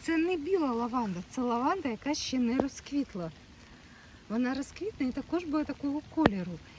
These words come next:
І дивіться, всі, е, кожен кущ по-різному квітує. Ну і бордюр із спіреї японської, він у мене в цьому році не то що гарний, він настільки...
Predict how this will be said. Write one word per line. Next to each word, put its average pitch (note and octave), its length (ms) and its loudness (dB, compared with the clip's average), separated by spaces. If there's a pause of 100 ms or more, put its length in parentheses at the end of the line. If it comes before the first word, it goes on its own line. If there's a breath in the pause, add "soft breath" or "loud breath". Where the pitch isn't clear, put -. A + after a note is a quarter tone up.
(220 loud breath)
І - 20 -8
дивіться, C#4 300 -2
всі, C#4 360 -2
е, G#3 420 -4 (520)
кожен B3+ 360 2 (260)
кущ F#4 420 0
по-різному C4 540 2
квітує. G3+ 640 -4 (1000 loud breath)
Ну F4+ 360 2
і C#4+ 420 4
бордюр B3 540 0
із A#3+ 80 2
спіреї B3 640 0
японської, B3+ 840 0
він A#3 160 2
у - 20 2
мене A3 260 0
в - 220 -6
цьому A3 280 4
році A3 720 0
не G#3+ 140 2
то B3 140 -2
що A3 300 2 (720 loud breath)
гарний, G#3+ 540 4
він A3 260 4 (220)
настільки... B3+ 840 4